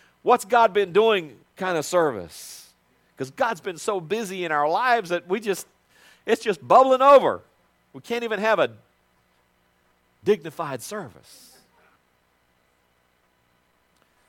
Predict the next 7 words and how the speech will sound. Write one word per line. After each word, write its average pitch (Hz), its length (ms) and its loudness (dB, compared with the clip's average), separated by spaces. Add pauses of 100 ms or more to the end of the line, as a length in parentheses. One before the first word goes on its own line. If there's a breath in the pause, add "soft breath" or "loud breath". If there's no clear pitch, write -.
(640 soft breath)
Remember 147 400 -8
this. 110 640 -10 (1600)
The - 60 -20
scripture - 380 -14
declares 123 460 -10
it's - 140 -20
Christ - 640 -20